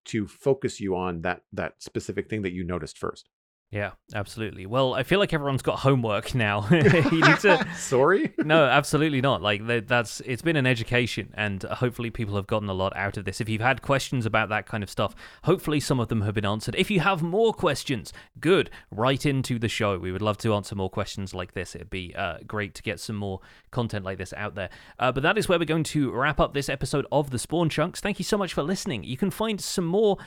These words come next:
Speaker 2: information about our show and links to some of the stuff that we've talked about today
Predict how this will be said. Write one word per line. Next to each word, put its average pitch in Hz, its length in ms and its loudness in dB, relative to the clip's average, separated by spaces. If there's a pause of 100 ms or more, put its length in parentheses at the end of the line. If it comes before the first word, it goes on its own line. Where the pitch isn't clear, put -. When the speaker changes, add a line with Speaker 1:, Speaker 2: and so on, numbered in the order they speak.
(200)
Speaker 2:
information 170 540 0
about 170 360 0
our 151 220 2
show 127 340 2 (200)
and 110 140 -4
links 175 240 -2
to 151 100 -4
some 120 160 -2
of 110 60 -2
the 110 80 0
stuff 120 200 0
that 110 80 -6
we've 98 180 -6
talked 208 280 2
about 110 220 -2
today 104 260 -2